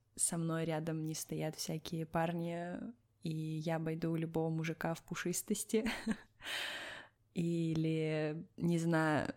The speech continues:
лишний вес. Например, я помню, как в десятом классе я сидела на питьевых диетах, то есть проблемы там с каким-то питанием.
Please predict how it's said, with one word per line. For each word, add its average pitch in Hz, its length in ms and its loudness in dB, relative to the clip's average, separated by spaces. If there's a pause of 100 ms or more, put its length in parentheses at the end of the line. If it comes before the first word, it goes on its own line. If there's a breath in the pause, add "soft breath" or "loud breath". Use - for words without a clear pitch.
(100)
лишний 180 640 6
вес. 151 720 2 (340)
Например, 160 520 2
я 160 120 0
помню, 160 420 0
как 160 180 -2
в 160 100 -8
десятом 156 440 -2
классе 160 760 0 (120)
я 165 200 2
сидела 170 380 0
на 165 140 2
питьевых 165 400 -2
диетах, 160 600 -2 (160)
то 160 80 -4
есть 156 220 -2
проблемы 156 420 2
там 156 180 -2
с - 100 -6
каким-то 165 320 -4
питанием. 165 760 0